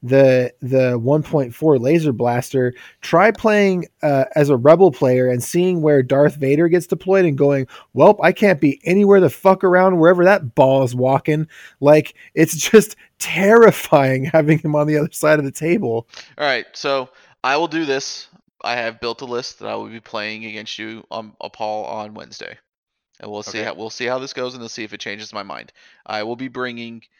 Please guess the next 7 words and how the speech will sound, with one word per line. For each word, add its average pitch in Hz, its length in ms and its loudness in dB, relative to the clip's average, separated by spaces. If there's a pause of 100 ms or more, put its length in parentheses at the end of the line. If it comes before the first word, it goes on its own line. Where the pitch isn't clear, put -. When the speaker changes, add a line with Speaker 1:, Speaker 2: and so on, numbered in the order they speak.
(320)
Speaker 2:
I'm 107 160 -12
bringing 113 460 -12
the 110 100 -14
rule 110 340 -14
of 110 120 -16
two. - 260 -18 (1500)
Speaker 3:
Okay. 135 220 -14